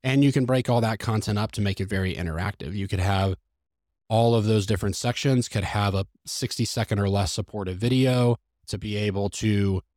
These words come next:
talk about what does pre and post-op look like. And again, your front <laughs> office and your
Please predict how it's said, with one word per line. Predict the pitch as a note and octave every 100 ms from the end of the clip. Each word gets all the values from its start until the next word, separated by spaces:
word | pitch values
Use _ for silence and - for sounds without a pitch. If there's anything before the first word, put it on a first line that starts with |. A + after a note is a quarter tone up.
| _
talk | - - G#2 A2
about | G2+ G2+ G2+ G2 -
what | C3+
does | C#3
pre | - A2+
and | B2
post-op | G3+ G3+ A2+ G#2+
look | G2+ F#2+
like. | F#2+ D#2+ - - - _ -
And | A2+ G#2+ -
again, | A2+ B2 A2 G#2
your | - A#2+
front | G#2 D3 C#3+
<laughs> | A2+
office | F#2 C#3 C3 - -
and | G#2+ A2+ A2 A2
your | G2+ A2 G#2+ G#2